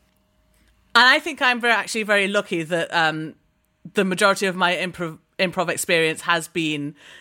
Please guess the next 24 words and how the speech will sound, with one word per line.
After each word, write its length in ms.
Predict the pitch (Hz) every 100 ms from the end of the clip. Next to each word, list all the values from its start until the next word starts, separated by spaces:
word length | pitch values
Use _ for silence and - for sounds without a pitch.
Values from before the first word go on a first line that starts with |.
| -
specifically 880 | - - 233 - 240 233 226 196 175 - -
improv 260 | 220 220 214
experience 460 | 190 220 208 175
where 560 | 190 196 185 180 175 165 _ 196
I've 160 | 196
been 120 | 208 190
aware 320 | 180 190 180
that 160 | 180
it 100 | 185
is 160 | 202 175
meant 140 | 185
to 60 | 156
be 100 | 185
a 60 | 175
lighthearted 600 | 175 151 180 170 175 160
sort 200 | 180 165
of 80 | -
comedy 340 | 190 165 165
type 300 | - 156 -
show, 420 | - 165 139 139 - - - -
despite 480 | 220 214 320 311 220
what 200 | 226 -
the 80 | 220
plot, 580 | - 196 165 - -